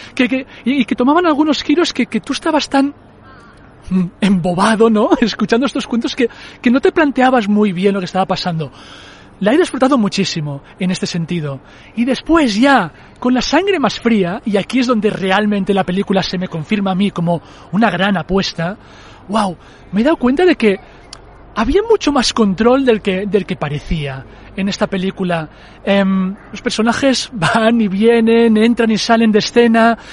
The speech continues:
desaparecen cuando menos te lo esperas, vuelven a reaparecer. Parece que es realmente todo muy loco, pero reflexionándola ya más tranquilamente, veo un sentido de la justicia, ¿no?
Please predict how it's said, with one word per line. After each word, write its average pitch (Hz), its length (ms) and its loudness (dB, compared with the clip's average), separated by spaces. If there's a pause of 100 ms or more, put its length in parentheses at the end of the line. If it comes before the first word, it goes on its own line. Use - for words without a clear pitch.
(140)
desaparecen 233 560 2
cuando 220 220 2
menos 214 200 2
te 233 80 0
lo 208 60 2
esperas, 240 400 2
vuelven 233 260 2
a 226 60 2
reaparecer. 220 600 2 (460)
Parece 247 280 -2
que - 80 0
es - 180 -2
realmente 269 320 2
todo 262 160 2
muy 247 120 4
loco, 269 280 2 (120)
pero 196 440 2 (420)
reflexionándola 220 880 2
ya 208 140 2
más 208 140 0
tranquilamente, 202 680 0
veo 208 440 2 (480)
un 220 140 0
sentido 277 420 0
de 196 80 2
la 185 80 0
justicia, 185 1000 -4 (200)
¿no? 196 400 -2